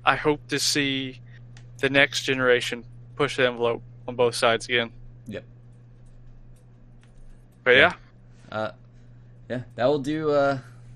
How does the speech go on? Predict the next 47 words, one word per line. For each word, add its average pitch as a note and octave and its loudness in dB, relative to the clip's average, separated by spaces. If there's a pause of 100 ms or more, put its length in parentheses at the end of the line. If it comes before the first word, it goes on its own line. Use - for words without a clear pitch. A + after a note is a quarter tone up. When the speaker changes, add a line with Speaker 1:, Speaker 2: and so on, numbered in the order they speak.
Speaker 2:
episode B2+ -8
one, C#3+ -10
I G#2 -8
would, G#2 -12 (280)
I A2 -12
would G#2 -12
say. A#2+ -2
Speaker 1:
Yeah. B2+ 0 (840)
I C3+ 4
know D3 4
it - 2
was C3+ -2
all C3+ 4
over C#3 4
the B2+ -2
place, A#2+ 2
but C3 -4
that's B2+ 0
half A#2+ 2
the - -20
fun. A#2+ 0 (200)
Speaker 2:
Yeah. G#2+ -6 (680)
Uh, A#2 0 (680)
if - -16
you B2+ -6
liked C3 0
what C3+ -12
you B2 -10
saw, C#3 -6 (380)
like, A#2+ -6
comment, A#2+ -8
and - -18
subscribe, B2 -8
and G#2+ -12
we'll G#2+ -12
see A#2+ -12
you A#2+ -10
in A#2 -12 (100)
episode A#2+ -14
two. B2+ -10
Also, A#2 -6
our G#2+ -8 (220)
Twitters B2+ -8
are G#2 -12
right G#2+ -8
here, A#2 -8
and G#2 -12